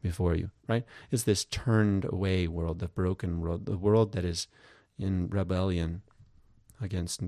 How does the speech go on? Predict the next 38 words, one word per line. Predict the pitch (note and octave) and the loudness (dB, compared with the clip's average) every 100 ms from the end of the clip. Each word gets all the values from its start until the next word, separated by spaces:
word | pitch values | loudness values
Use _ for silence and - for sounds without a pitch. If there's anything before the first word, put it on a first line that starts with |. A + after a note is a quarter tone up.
| - | -8
God, | - E2+ E2+ | -6 -4 -2
not | G2+ G2+ | 0 0
the, | - E2+ - - _ _ _ _ - | -2 -6 -8 -20 _ _ _ _ -6
the | G#2+ | -4
world | F2 F#2+ F2 - | 0 2 0 -2
as | F#2+ F2 - - - - - _ | -2 -2 -4 -8 -12 -20 -20 _
it | A2+ F#2 | -2 -2
is | F2 | -2
simply | - G2+ E2+ E2+ E2+ E2+ E2 D#2+ _ _ _ _ - | -2 -2 -4 -2 -2 -2 -4 -8 _ _ _ _ -12
created | - F#2 - | -8 -8 -8
by | - | -10
God. | - - F#2+ - _ _ - _ _ _ - _ _ _ | -10 -10 -12 -14 _ _ -20 _ _ _ -20 _ _ _
And | C#3 C#3+ C3 - | 6 6 4 4
so | D3+ | 8
he | B2+ | 8
continues | B2+ B2+ D#3+ A#2+ | 8 6 6 6
in | A2 | 6
the | |
next | G#2+ G2+ | 4 2
verse, | - G#2+ - - _ | -4 -6 -8 -20 _
"For | B2+ - | 2 4
all | D3+ G#3 B3+ | 6 8 8
that | F#3+ F#3 - | 6 4 6
is | D3+ D3 C3 | 6 6 6
in | D3+ G3 | 6 6
the | C#3+ | 6
world, | F#2+ E2+ D3+ - _ _ _ _ _ _ _ _ _ - _ _ - | 4 4 2 -4 _ _ _ _ _ _ _ _ _ -20 _ _ -2
the | - | 4
lust | G#2+ C3+ E3+ - | 8 8 6 6
of | G#3 | 6
the | - | 4
flesh | - F#2 G#2 - - _ _ _ _ _ - | 4 2 2 -6 -10 _ _ _ _ _ 0
and | F#2+ | 2
the | |
lust | F#2 B2+ D#3+ - | 6 6 6 2
of | C#3 | 2
the | D3+ | 2
eyes | G#2 G2 E2+ F2 - - | 2 2 2 0 -2 -6